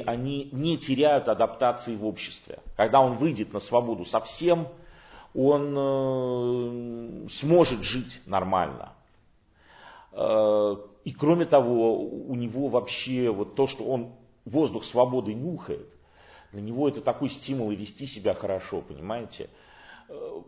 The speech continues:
насколько ценно, э, это, м, сделать, э,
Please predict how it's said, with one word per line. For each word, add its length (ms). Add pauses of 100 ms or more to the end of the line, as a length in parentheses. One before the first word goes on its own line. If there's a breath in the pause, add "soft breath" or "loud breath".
(120)
насколько 480
ценно, 840
э, 600
это, 180
м, 800
сделать, 640 (260)
э, 420